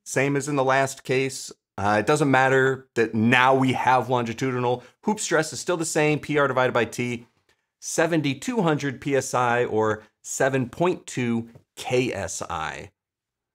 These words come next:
Now, if I want to draw this stress as a stress element on an actual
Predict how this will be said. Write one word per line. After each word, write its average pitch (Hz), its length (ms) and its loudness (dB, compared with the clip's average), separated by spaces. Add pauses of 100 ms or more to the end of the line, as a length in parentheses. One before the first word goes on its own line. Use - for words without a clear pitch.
(260)
Now, 143 120 -4
if 135 120 -10
I 202 120 2
want 269 240 -2
to 254 100 -2
draw 147 560 0
this 131 320 0
stress - 680 -4
as 110 420 -4
a 107 80 -4
stress - 640 -4 (180)
element 117 640 0
on 101 120 -2
an 101 100 -4
actual 135 720 -2